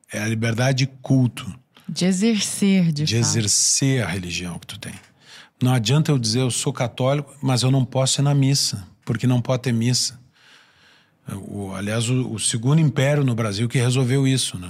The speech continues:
Speaker 1: Porque, é, o, no pró-Brasil, aqui, no, no Primeiro Império, a, o exerci-, a religião era livre, mas não podia haver sinais externos do exercício de uma religião que não fosse oficial.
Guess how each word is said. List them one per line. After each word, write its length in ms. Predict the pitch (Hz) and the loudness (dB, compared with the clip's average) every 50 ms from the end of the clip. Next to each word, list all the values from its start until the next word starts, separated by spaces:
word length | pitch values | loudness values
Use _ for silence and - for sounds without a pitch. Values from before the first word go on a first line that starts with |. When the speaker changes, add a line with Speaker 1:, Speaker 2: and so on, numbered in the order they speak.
| 92 92 - | -14 -16 -16
Speaker 1:
Porque, 220 | - - - 104 | -16 -12 -10 -8
é, 200 | 104 107 107 98 95 | -6 -6 -8 -8 -10
o, 380 | 95 92 92 92 92 92 90 92 | -12 -12 -12 -12 -14 -14 -12 -8
no 140 | 98 110 107 | -6 -6 -6
pró-Brasil, 680 | 104 - 127 127 131 135 135 123 113 110 117 127 139 123 | -4 -2 0 0 0 0 0 0 0 2 2 0 0 0
aqui, 480 | 104 101 - - - 151 156 185 185 - - - - - - - - - _ - | -2 -8 -8 -4 0 2 4 4 2 0 -4 -16 -16 -18 -18 -20 -20 -20 _ -2
no, 340 | - 120 117 110 110 113 107 | 0 0 2 2 0 -2 -4
no 100 | 107 107 | -6 -6
Primeiro 340 | 101 117 120 123 131 135 147 | -4 0 0 2 2 2 2
Império, 440 | 139 - 143 139 139 147 160 170 - - - - - - _ - - _ _ - - | 2 2 2 2 2 2 0 -2 -4 -8 -18 -20 -20 -20 _ -20 -20 _ _ -6 -2
a, 580 | 131 127 123 120 117 117 117 113 113 110 - - _ _ _ _ _ _ _ _ _ _ _ _ | 0 2 2 2 2 0 0 0 -2 -4 -6 -10 _ _ _ _ _ _ _ _ _ _ _ _
o 120 | - 147 147 | 0 2 2
exerci-, 600 | 143 131 143 135 127 - - - - - 170 - - _ _ | 4 4 2 2 2 2 0 0 -2 -4 -6 -10 -18 _ _
a 220 | - - 120 117 110 | -8 -4 -2 -2 0
religião 580 | 107 123 139 165 170 139 117 127 147 151 147 147 | 2 2 2 4 4 2 2 2 2 2 2 0
era 180 | 139 139 147 | 0 0 0
livre, 380 | 151 151 143 139 139 131 139 151 | 0 2 2 2 0 2 2 2
mas 200 | 156 151 151 131 | 2 2 2 2
não 140 | 147 151 151 | 2 0 2
podia 300 | - 139 123 - 139 139 | 2 0 0 2 2 0
haver 200 | 123 120 139 139 | 2 2 0 0
sinais 460 | - - 131 123 123 131 139 127 113 | 2 2 2 2 2 2 0 0 0
externos 680 | 120 117 - - - 123 127 131 127 131 120 107 98 104 | 0 0 -2 -2 -2 -2 0 0 0 0 0 0 -2 -2
do 80 | 110 | 0
exercício 600 | 110 - 110 107 - - - 113 104 - - 107 | 0 0 0 0 0 0 0 0 -2 -2 -4 -4
de 60 | 101 104 | -4 -4
uma 120 | 110 104 | -4 -4
religião 400 | 95 110 110 107 95 104 113 117 | -2 -2 -2 -2 -2 -2 -2 -2
que 100 | 117 131 | 0 0
não 100 | 131 127 | 0 0
fosse 300 | 120 - 131 117 - - 123 | 0 0 0 -2 0 0 -2
oficial. 520 | 113 - - 117 - - - 82 - | -4 -4 -2 -2 -2 -2 -4 -6 -10